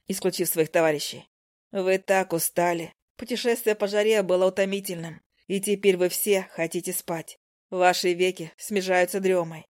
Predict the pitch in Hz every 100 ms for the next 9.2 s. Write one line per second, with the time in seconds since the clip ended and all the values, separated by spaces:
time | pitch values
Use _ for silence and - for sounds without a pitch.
0 | _ - 262 - 240 233 220 226 196 233
1 | 247 214 214 226 190 190 202 196 208 -
2 | 180 151 - _ _ 226 226 240 233 214
3 | 208 226 220 220 240 220 196 - 226 202
4 | 190 - 226 196 - 202 - 196 226 190
5 | - 170 190 190 165 160 165 - _ _
6 | - 262 247 254 233 233 247 240 220 165
7 | 160 165 _ _ _ - 226 247 269 226
8 | 214 220 196 220 226 208 196 - 214 180
9 | 151